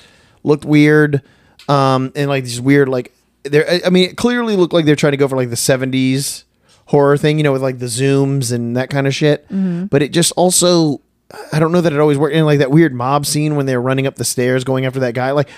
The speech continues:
Speaker 1: th-, like, that just didn't make sense, you know, just, like, because of that whole, like, "No, he's coming here." Like, "Well, how do you know?" It's like, "'Cause he is." And then they're like, "We're locking it down." And, like,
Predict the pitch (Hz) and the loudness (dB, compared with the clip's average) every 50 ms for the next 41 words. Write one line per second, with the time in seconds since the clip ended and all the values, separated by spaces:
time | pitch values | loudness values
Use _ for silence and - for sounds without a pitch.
0 | - - - - - 139 160 180 190 _ - - 165 160 131 139 202 202 - 247 | -20 -20 -20 -14 -6 -2 -2 -2 -2 _ -4 0 0 0 2 2 0 0 0 -2
1 | 226 - 254 233 214 196 190 180 - - _ _ _ _ _ _ _ _ _ _ | -2 0 0 0 2 2 2 2 0 -2 _ _ _ _ _ _ _ _ _ _
2 | - - - - - - - - 202 202 170 117 - - - - - - - - | -8 -4 -2 0 0 2 2 2 2 0 0 -2 -6 -10 -8 -6 -6 -6 -8 -10
3 | _ - 147 165 165 160 160 160 175 - 196 175 160 - - - - - - - | _ 0 2 2 4 2 2 0 0 0 0 -2 -2 -6 -14 -20 -20 -20 -14 -4
4 | - - - - 196 180 160 170 160 160 143 160 165 160 151 147 139 127 - 151 | -4 -2 2 2 2 2 2 2 2 2 4 4 4 4 4 4 2 0 0 0
5 | 170 208 202 175 165 151 - - 196 180 175 165 156 185 185 170 139 123 117 - | 2 4 4 4 2 0 -2 -2 0 0 2 2 4 4 4 4 2 0 -2 -2
6 | - 107 98 131 160 165 165 165 160 160 175 185 185 160 143 127 - - 127 - | -4 -4 0 0 2 2 2 2 2 2 2 2 2 2 2 0 -2 -4 -8 -8
7 | - - - - - - 180 - 180 190 - - 196 202 208 196 160 135 120 107 | -10 -20 -20 -8 0 0 2 4 4 2 4 4 4 4 6 4 2 0 -2 -4
8 | 98 - - - _ _ _ _ - - _ - 151 165 170 165 165 160 156 147 | -8 -12 -14 -14 _ _ _ _ -20 -14 _ -2 0 2 2 2 4 4 2 2
9 | 139 147 - - - - 247 302 311 320 320 302 294 - - 294 285 285 285 277 | 2 0 -4 -6 0 4 4 6 6 4 4 2 2 2 2 2 2 2 0 0
10 | - - 294 294 294 285 285 285 285 277 277 277 277 262 254 - - 214 208 208 | 2 2 2 4 4 4 4 2 2 2 2 2 2 2 0 0 0 0 0 0
11 | - - | 0 -2